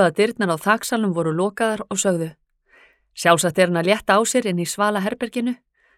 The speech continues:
Biðu þeir nú uns þeir tóku að blygða sín og ekki lauk hann upp dyrunum að þaksalnum. Tóku þeir því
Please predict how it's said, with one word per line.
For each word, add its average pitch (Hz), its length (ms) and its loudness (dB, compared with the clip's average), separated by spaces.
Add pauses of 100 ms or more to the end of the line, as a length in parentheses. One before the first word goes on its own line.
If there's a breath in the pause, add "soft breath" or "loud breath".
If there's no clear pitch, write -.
(600)
Biðu 233 240 6
þeir 233 220 4
nú 208 180 2
uns 208 160 0
þeir 208 240 0
tóku 226 320 2
að 190 140 0
blygða 196 240 2
sín 147 300 -8 (400 loud breath)
og 180 120 6
ekki 233 300 2
lauk 233 240 2
hann 190 120 0
upp - 100 -10
dyrunum 226 500 0
að - 180 -8
þaksalnum. 156 460 -6 (760)
Tóku 180 260 2
þeir 185 160 0
því 170 140 -2